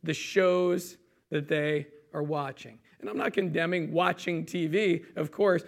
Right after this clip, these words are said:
but if you're using all that as an escape to deal with what you need to deal with in your real life, there's a problem. So right now, the Spirit is at work convicting the world of sin,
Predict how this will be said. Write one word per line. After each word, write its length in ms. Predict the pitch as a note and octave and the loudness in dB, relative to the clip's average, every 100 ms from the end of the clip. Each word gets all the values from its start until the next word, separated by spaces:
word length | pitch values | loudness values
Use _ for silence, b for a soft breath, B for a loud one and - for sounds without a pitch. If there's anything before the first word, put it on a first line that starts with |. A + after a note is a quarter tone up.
| B - | B 0
but 140 | E3 | 0
if 160 | E3 D#3+ | 2 -2
you're 400 | D#3+ G#3 A3 G#3+ | 4 6 6 4
using 600 | E3+ F#3 A3+ G3+ F#3+ F3+ | 2 0 2 4 2 4
all 280 | E3 F3+ | 4 6
that 240 | E3+ F3 F3 | 6 4 4
as 100 | D#3+ | 0
an 120 | D#3 | -4
escape 800 | D3+ - - A3+ F#3+ - - - | -6 -10 -2 4 4 2 -6 -8
to 100 | E3+ | -6
deal 400 | D3 D#3+ G#3+ G3+ | -4 0 2 2
with 180 | E3+ D#3+ | 0 -2
what 260 | E3+ F#3 G3+ | 0 0 0
you 140 | G#3+ | -2
need 340 | G3+ A#3 B3 - | -2 0 -2 -2
to 80 | |
deal 340 | F#3+ E3+ B3+ G#3+ | -2 4 6 8
with 240 | F3 E3+ B B | 8 4 B B
in 160 | E3+ F3 | -2 0
your 160 | E3+ | 0
real 280 | F3+ G3 F#3 | 0 2 2
life, 480 | G#3 F3+ C#3+ - - _ b b _ | 2 2 -2 -8 -18 _ b b _
there's 200 | D#3 C#3+ | -2 -2
a 60 | D#3+ | -4
problem. 460 | D#3 C#3 A#2 G2+ - _ _ _ _ _ _ _ _ _ | -6 -6 -10 -16 -20 _ _ _ _ _ _ _ _ _
So 160 | - F#3 | 0 2
right 380 | E3+ A3 D#4+ C4 | 6 8 8 6
now, 420 | F3 D3+ D3 D3+ b b b | 0 0 -2 -6 b b b
the 80 | F3+ | -2
Spirit 520 | - - B3 A#3 G3 | -2 0 8 8 8
is 140 | F3+ F3+ | 4 4
at 140 | F3+ | 4
work 240 | F3+ F3+ F#3 | 4 4 2
convicting 720 | D#3 D3+ D#3 A#3+ A#3 A#3+ G#3+ | -2 2 6 6 6 0 2
the 80 | F#3+ | 0
world 420 | F3+ E3+ D#3 D#3 | 4 4 4 -2
of 140 | E3 | -8
sin, 500 | - - G3+ D#3+ - | -12 -2 0 0 -4